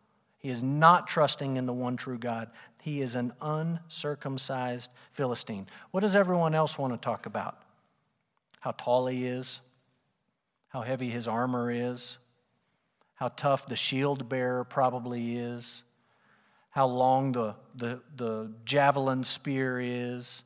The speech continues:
uh, the bronze armor on his legs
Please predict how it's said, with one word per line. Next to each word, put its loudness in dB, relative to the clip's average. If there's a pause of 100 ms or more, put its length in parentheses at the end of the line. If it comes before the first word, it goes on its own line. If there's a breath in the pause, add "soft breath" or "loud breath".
(720)
uh, -10
the -4
bronze 6 (300)
armor 6
on 0
his -2
legs 0